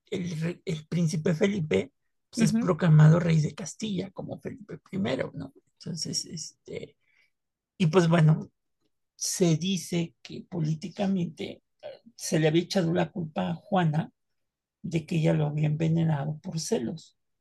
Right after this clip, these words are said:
Speaker 1: Eran tantos los celos de Juana que, por ejemplo, la, la gente que lo ayudaba a Felipe a vestirse, las mujeres, debían de traer el pelo corto como los hombres. Entonces, para que él no se enamorara, porque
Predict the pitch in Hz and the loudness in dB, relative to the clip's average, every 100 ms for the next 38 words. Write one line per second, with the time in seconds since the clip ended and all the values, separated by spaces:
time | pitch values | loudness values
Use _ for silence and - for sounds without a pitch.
0 | _ _ _ _ _ - _ - 190 208 | _ _ _ _ _ -20 _ -2 2 2
1 | 208 208 214 196 165 180 185 180 180 - | 4 2 4 2 2 0 0 -2 -4 -2
2 | 165 156 190 - - - - 190 165 160 | 0 0 -2 -8 -16 -18 -18 -16 -8 -6
3 | 196 190 - - - _ _ _ _ - | -6 -6 -8 -12 -20 _ _ _ _ -6
4 | 160 - 180 170 - 165 156 160 156 190 | -4 -2 -4 -4 -6 -6 -2 0 -2 -2
5 | 165 160 185 190 170 _ _ _ _ - | -6 -2 -2 -4 -6 _ _ _ _ -18
6 | 165 - - 151 160 220 180 175 165 - | -16 -6 -4 -2 -4 -4 -4 -4 -6 -4
7 | 190 160 180 208 - 185 - 160 - 160 | -2 -2 -4 -6 -10 -14 -10 -10 -6 -2
8 | 170 220 _ _ _ _ _ _ 180 156 | -2 -2 _ _ _ _ _ _ 0 4
9 | 165 165 170 170 156 165 156 165 156 151 | 4 4 2 2 2 2 0 0 0 -2
10 | 170 - - 180 175 170 165 214 214 170 | -10 -10 -10 -6 -4 -4 -4 -2 -2 -4
11 | - - _ _ _ _ _ _ _ _ | -14 -16 _ _ _ _ _ _ _ _
12 | - - - - - - - - - 165 | -18 -16 -20 -20 -20 -10 -10 -8 -6 -4
13 | 147 151 - 170 156 160 170 202 202 - | -2 -2 -2 0 2 2 0 -2 -6 -10
14 | _ _ - | _ _ -20